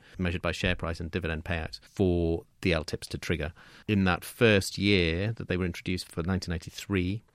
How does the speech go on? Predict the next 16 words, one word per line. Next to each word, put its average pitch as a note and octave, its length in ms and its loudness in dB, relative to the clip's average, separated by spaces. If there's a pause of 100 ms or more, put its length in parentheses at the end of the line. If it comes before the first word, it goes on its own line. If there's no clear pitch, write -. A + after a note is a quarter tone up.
(140)
when F#2+ 100 -2
they F2+ 80 2
paid F#2+ 240 2
out F2+ 300 -2
in - 80 -8
full, E2+ 360 -2 (300)
because E2 600 -4
Reuters F2 320 -6
did D#2+ 140 -2
indeed D#2+ 320 -4
come D#2 160 -6
in D2+ 80 -4
the D#2 80 -8
top - 200 -8
thirty, - 340 2 (280)
and F2+ 260 0